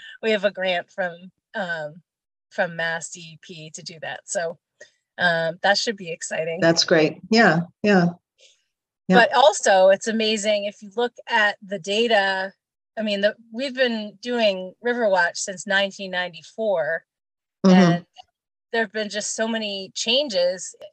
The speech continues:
Speaker 1: The rivers really have gotten so much cleaner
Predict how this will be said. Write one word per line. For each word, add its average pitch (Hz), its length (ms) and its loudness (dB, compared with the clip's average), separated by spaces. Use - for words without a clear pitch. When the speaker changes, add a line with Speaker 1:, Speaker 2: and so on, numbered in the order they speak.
Speaker 1:
The 240 140 -6
rivers 269 460 2
really 233 280 0
have 196 380 -2
gotten 196 320 -2
so 202 260 -4
much 175 260 -10
cleaner 156 400 -18